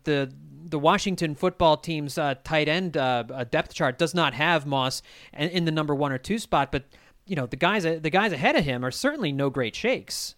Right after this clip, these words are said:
As I look on, uh, E S P N's, uh, depth chart, uh, for Washington at tight end, they have him at number four. Jeremy Sprinkle they have as the, as the number one. Logan Thomas at two. Richard Rodgers is the number three, and Thaddeus Moss at the, as the four. But,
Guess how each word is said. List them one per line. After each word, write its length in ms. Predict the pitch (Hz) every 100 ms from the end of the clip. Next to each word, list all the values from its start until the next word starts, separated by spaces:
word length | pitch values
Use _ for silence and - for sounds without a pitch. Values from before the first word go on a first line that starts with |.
| -
As 180 | 185 185
I 80 |
look 240 | 190 214 202
on, 280 | 208 196 165
uh, 180 | 143 156
E 160 | 170
S 140 | 170 -
P 220 | 170 151
N's, 340 | 160 165 147
uh, 160 | 117 110
depth 320 | 104 131 -
chart, 380 | - 131 113 -
uh, 320 | 123 117 113
for 260 | - 139 117
Washington 560 | 117 127 139 127 131
at 140 | 117 -
tight 240 | 131 123
end, 260 | 156 139 131 - - - _ -
they 80 |
have 140 | 208 330
him 100 | 285
at 40 |
number 180 | 254 185
four. 360 | - 262 175 95
Jeremy 400 | 117 190 254 214
Sprinkle 640 | - - 226 277 113 95
they 160 | 113
have 280 | 117 123 120
as 240 | 123 120 -
the, 240 | 123 123
as 220 | 135 127
the 80 | 135
number 180 | 127 120
one. 300 | 117 127 143
Logan 380 | 139 165 160 135
Thomas 480 | 143 143 160 151
at 200 | 127 -
two. 400 | - 147 135 139 156
Richard 340 | 151 - 120
Rodgers 440 | 120 135 147 123
is 140 | 120 -
the 140 | 123
number 200 | 123 120
three, 300 | 117 131 139
and 140 | 143 -
Thaddeus 420 | 135 139 131 -
Moss 260 | 131 143
at 140 | 135 -
the, 160 | 131
as 160 | 139 131
the 100 | 120
four. 440 | - 170 202 156
But, 180 | 147 156